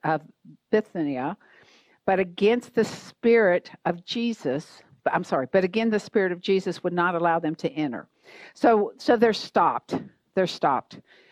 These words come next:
But this is the part I wanted to really point out to you. Um, so they're stopped, and they, they cannot go where they think they're supposed to go. Now, we call that transition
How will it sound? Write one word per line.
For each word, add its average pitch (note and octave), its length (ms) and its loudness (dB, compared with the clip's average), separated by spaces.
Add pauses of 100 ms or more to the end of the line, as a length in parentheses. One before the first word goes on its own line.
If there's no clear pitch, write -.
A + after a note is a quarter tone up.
(180)
But - 160 -2
this C#4 180 0
is E4 120 -4
the C4 80 -2
part G#3 380 0
I F3 100 2
wanted F#3 240 -2
to F#3 60 -2
really F3+ 280 2
point F3 300 -4
out E3 200 -4
to F3 160 -4
you. C3+ 340 -4 (100)
Um, D#3+ 360 0 (1300)
so G#3 380 2
they're G3+ 180 2
stopped, C3+ 640 -2
and F3 220 0
they, F3+ 420 0 (340)
they F3+ 200 2
cannot A3+ 520 0
go F#3+ 200 4
where F3+ 180 2
they E3+ 160 2
think E3+ 260 -2
they're D#3+ 140 -2
supposed - 360 -4
to D#3 80 -8
go. C3 300 0 (360)
Now, F3 380 0 (1400)
we A3 180 2
call B3+ 440 2
that E3+ 400 0 (160)
transition D#3+ 760 -4